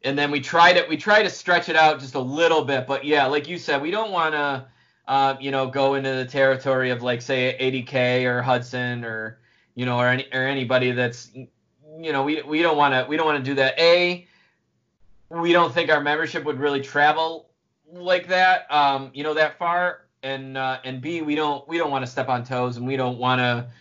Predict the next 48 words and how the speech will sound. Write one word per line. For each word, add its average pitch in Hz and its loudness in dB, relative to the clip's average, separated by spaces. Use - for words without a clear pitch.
uh, 117 0
you 123 -4
know, 123 -2
we, 127 0
we, 131 0
we 131 -2
appreciate 131 0
what, 120 0
uh, 123 2
what 123 0
they're 123 4
all 120 4
doing, 120 -4
and 117 -6
we 120 -4
wanna, 117 -4
you 110 -8
know, 107 -8
do 120 0
our, 113 0
you 113 -6
know, 107 -4
do 117 0
our 110 2
thing 110 -4
in 107 -6
our 110 -2
area. 98 0
Um, 113 2
and 147 2
then 156 6
with 156 4
that 175 4
said, 160 0
what 156 2
we 165 -4
do 151 -2
is 135 -4
we 139 -4
basically 147 -2
have, 135 2
like, 127 -2
a 127 -2
master 135 -2
list 131 -2
that 123 -12
we 131 -4
say, 127 0